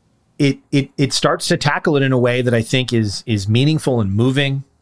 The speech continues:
There are things that, that some of his daughters say. Clea Newman,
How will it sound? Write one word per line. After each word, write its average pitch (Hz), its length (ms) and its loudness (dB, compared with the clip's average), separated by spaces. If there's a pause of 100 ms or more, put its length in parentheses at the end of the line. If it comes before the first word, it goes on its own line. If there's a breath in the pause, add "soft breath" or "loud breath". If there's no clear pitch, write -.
(380)
There 127 260 0
are 120 60 -2
things 131 280 0
that, 117 140 -2 (180)
that 117 280 -2
some 127 180 -2
of 113 100 -2
his 101 160 -4
daughters 123 460 0
say. 135 280 0
Clea 127 300 -2
Newman, 120 520 -2